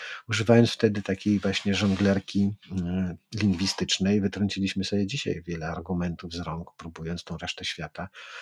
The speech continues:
przekonać, że, że Rosja jest jednak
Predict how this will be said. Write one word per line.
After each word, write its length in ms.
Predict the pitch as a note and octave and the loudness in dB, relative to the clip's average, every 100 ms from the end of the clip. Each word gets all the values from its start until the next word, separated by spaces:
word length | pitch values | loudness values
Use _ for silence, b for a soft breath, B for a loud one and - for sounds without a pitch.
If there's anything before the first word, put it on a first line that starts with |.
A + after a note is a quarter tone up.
| B - | B -2
przekonać, 480 | G#2 F#2+ E2 F2 | 0 0 0 0
że, 300 | - D#2+ D#2 | -2 -4 -2
że 320 | - - - - | -2 -2 -6 -6
Rosja 260 | G#2 - E2 | -4 -2 -4
jest 160 | - - | -6 -8
jednak 360 | - D2 - | -10 -14 -16